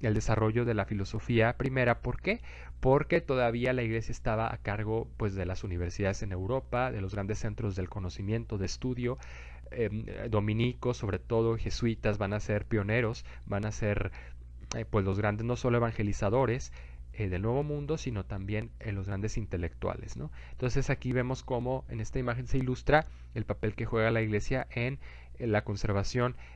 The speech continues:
y la propagación del conocimiento, la autoridad también en materia de, eh,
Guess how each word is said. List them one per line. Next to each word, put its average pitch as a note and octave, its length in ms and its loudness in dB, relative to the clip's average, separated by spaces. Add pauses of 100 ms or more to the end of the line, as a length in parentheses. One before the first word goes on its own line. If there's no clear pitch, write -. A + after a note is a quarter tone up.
(260)
y B2+ 100 2
la A2+ 140 4
propagación G2 540 0
del A2 120 0
conocimiento, A#2 920 0
la A2+ 100 8
autoridad G2+ 600 4
también A2 420 -2 (260)
en G#2 140 -4
materia G#2+ 480 0
de, G2 220 0 (460)
eh, - 220 -10